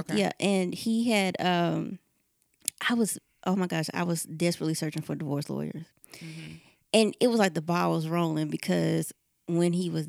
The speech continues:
Speaker 1: there, it's like I had to always do things. You know, it was just hard. And again,
Speaker 2: Mm-hmm.
Speaker 1: like I was saying, finances or whatever, it's like every time I thought I had enough money to go through with, you know, filing divorce and stuff, something would happen and I couldn't.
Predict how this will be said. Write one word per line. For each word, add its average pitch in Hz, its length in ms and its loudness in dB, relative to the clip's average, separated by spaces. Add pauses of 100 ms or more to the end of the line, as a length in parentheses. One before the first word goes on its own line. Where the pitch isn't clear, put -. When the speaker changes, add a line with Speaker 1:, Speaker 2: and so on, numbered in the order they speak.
(120)
Speaker 1:
there, 226 280 6
it's 180 100 -2
like 170 100 -2
I 165 60 -2
had 160 140 -2
to - 80 -6
always 160 280 -4
do 160 200 -2
things. 156 400 -2
You 247 120 0
know, 180 180 0
it - 40 -2
was 285 100 0
just 262 140 -2
hard. 208 440 -4
And 208 120 0
again, 220 140 0
Speaker 2:
Mm-hmm. - 60 -2
Speaker 1:
like 196 120 -4
I - 20 0
was 185 100 -4
saying, 180 200 -4
finances 170 440 -4
or 165 40 -4
whatever, 170 200 -2
it's 165 80 -6
like 156 200 -6 (280)
every 262 140 0
time 233 140 -2
I 170 100 -2
thought 175 320 -4
I 190 60 -2
had 185 200 -2
enough 165 220 -2
money 156 500 0 (360)
to 175 100 -2
go 165 240 2
through 160 560 -2 (400)
with, 160 400 2 (240)
you 175 140 2
know, 156 160 2
filing 165 440 0
divorce 156 320 -4
and 160 80 -4
stuff, 151 300 -2 (240)
something 311 380 -6 (200)
would 175 180 -4
happen 214 600 -8
and 196 120 -8
I 190 60 -6
couldn't. 240 360 -6